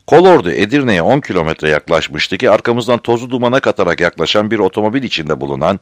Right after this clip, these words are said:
Hürriyet kahramanı Enver Bey yanımızdan hışımla geçti ve Edirne istikametinde uzaklaştı. Bu suretle Edirne Fatihi unvanını kazanmış oldu. Halbuki Edirne'ye yaklaşıncaya kadar Bulgar kuvvetlerini kovalayan,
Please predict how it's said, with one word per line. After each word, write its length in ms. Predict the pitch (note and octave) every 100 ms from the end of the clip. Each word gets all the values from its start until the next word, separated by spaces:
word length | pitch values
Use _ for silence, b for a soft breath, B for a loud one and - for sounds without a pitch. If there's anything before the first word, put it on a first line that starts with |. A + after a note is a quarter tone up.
| B B B -
Hürriyet 400 | B2+ B2+ C#3+ -
kahramanı 540 | D3 C3 B2+ A#2+ G#2+
Enver 400 | F#2 G2 A2+ C3
Bey 140 | B2 D#2+
yanımızdan 520 | F#2 A2 G#2+ G2 F#2
hışımla 340 | F#2+ C3+ A2+
geçti 460 | D2 D2 - G2 G#2 B B -
ve 100 | E2
Edirne 340 | E2 C#3+ B2+
istikametinde 680 | G#2 - F#2+ F2+ E2 D#2 E2+
uzaklaştı. 800 | E2+ D2 D2 - C#2 - - B1 - _ B B B B -
Bu 140 | E3
suretle 560 | - F#3 F#3 G3 G#2+ E2+
Edirne 320 | G2 E3+ D#3
Fatihi 560 | G#2 G2 F#2+ B2 A2+ B2+
unvanını 440 | A2 G2 F#2 A#2+
kazanmış 520 | G2 E2 F2 E2 -
oldu. 360 | C#2 C2 B1+ A#1 _ B B B B
Halbuki 460 | E2+ F2 G#2+ G#2
Edirne'ye 420 | F2 F#2 F2+ F2
yaklaşıncaya 640 | E2+ E2+ E2 D#2+ C3 C#3 C3+
kadar 340 | C3 B2 E2
Bulgar 340 | G2 A2+ A2 F#2+
kuvvetlerini 500 | F2+ F2+ - D#2+ D#2
kovalayan, 640 | D#2+ D2+ D2 C#2+ C#2 D#2+